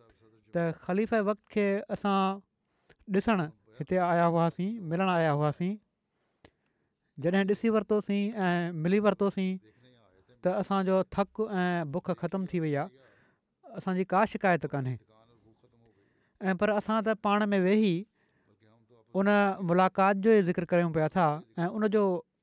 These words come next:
مزو وٺي رهيا آهيون. بهرحال، ان وقت مونکي به پريشاني هئي ته ايڏو ڊگهو سفر ڪري آيا آهن. ڪيترا ئي ان وقت سائيڪلن تي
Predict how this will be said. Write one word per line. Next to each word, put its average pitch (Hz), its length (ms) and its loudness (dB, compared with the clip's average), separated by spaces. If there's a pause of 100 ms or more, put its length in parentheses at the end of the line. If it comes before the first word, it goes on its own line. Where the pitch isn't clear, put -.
(140)
مزو 156 200 0
وٺي 156 240 -2
رهيا 135 180 2
آهيون. 135 240 -2 (1300)
بهرحال، 190 340 2
ان 202 140 -2
وقت 190 140 -4 (120)
مونکي 190 300 -4
به 190 100 2 (240)
پريشاني 165 420 -4
هئي 175 160 0 (960)
ته 180 140 0
ايڏو 214 160 0 (140)
ڊگهو 190 600 -2
سفر 185 300 -2
ڪري 175 120 2 (100)
آيا 165 180 2
آهن. 165 260 -2 (1400)
ڪيترا 190 340 2
ئي 202 100 4
ان 196 120 0
وقت 180 200 -2
سائيڪلن 185 380 0
تي 180 60 -2